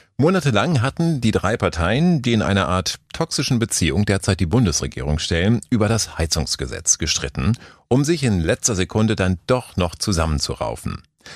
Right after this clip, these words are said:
Am letzten Tag vor der Sommerpause wollten sie schnell noch darüber abstimmen, damit das Hickhack nicht auch noch das Sommerloch füllt oder gar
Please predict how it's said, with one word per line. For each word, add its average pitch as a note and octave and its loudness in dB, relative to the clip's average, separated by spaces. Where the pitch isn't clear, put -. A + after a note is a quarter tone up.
Am E2+ 0
letzten D#3+ 0
Tag - -2
vor B2+ 0
der C#3 0
Sommerpause E2+ 0
wollten F2 0
sie D#2 -2
schnell F#2 0
noch G2 2
darüber C#2 -2
abstimmen, E3 0
damit E2+ 0
das D#2 -4
Hickhack C#3 -2
nicht - 0
auch F2+ 0
noch E2+ 0
das - -8
Sommerloch F#2+ 2
füllt E2+ 0
oder E2 2
gar D2 0